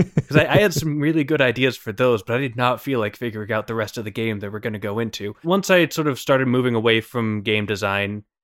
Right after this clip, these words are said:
and moving into music, I was like, that, that was what I wanted to do throughout high school.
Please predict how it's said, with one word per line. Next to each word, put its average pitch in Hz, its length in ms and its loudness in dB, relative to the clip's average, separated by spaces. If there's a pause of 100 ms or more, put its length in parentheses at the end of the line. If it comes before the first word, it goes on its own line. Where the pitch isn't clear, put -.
(220)
and 107 400 0
moving 110 300 0
into 110 260 -2
music, 107 540 -2
I 107 160 0
was 98 140 -4
like, 107 140 -4
that, 131 400 0
that 143 120 4
was 139 160 2
what 127 120 2
I 117 40 4
wanted 110 280 0
to 113 60 -12
do 107 200 0
throughout 104 420 -4
high 90 140 -10
school. 110 420 -12